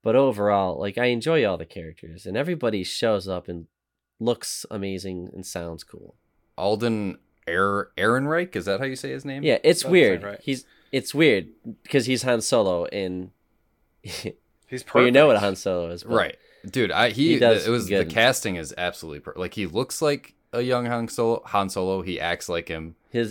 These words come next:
Speaker 2: Like,
Speaker 1: acting
Speaker 2: he's
Speaker 1: is really
Speaker 2: perfectly
Speaker 1: good.
Speaker 2: believable as a young Solo.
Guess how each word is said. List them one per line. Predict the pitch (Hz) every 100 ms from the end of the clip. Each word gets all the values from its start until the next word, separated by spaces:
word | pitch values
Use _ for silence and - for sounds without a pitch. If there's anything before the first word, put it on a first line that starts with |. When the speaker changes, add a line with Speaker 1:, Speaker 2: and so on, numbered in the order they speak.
| -
Speaker 2:
Like, | 107
Speaker 1:
acting | 92 117
Speaker 2:
he's | 113
Speaker 1:
is | 87
really | 87
Speaker 2:
perfectly | 160 82 156 127 107
Speaker 1:
good. | 78
Speaker 2:
believable | 95 98 92 82 78 78 73
as | 82 78 76 76 - -
a | -
young | 80 65 71
Solo. | - 53 50 53 73